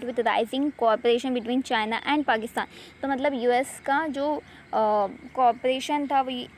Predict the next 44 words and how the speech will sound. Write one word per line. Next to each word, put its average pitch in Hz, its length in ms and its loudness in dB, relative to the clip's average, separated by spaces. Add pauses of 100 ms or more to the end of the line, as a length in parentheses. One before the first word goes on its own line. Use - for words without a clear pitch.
(280)
इंडि-, 226 280 -4
चाइना 233 320 0
के 247 100 -4
साथ, 269 160 0
पाकिस्तान 233 520 0
के 262 80 -4
साथ 262 140 0
बढ़ता 226 320 2
हुआ 226 200 2
देख 208 320 -2
रहा 226 180 0
था 262 200 -4
इंडिया। 226 280 2
तो, 233 180 0
अ, - 20 -8 (160)
न्यू 226 380 0
दिल्ली 254 240 0
ने 277 100 0
क्या 262 200 -2
किया, 277 320 -2 (420)
क्या 254 140 2
किया? 294 340 -2 (420)
न्यू 262 120 2
दिल्ली 254 260 2
ने 269 140 0
कंडक्ट 226 420 0
किया 254 220 0
a 277 60 0
series 233 400 -4
of 262 100 0
nuclear 233 540 0
test 233 320 0
May 247 280 -2
नाइनटीन 233 320 0
नाइंटी 240 360 -2
एट 240 240 2
में। 202 180 -4
तो 214 220 0
उसे 254 260 -4
कहा 247 280 0
गया 220 220 2
कि 311 140 -2
पोखरण 240 680 0
टू। 247 280 -4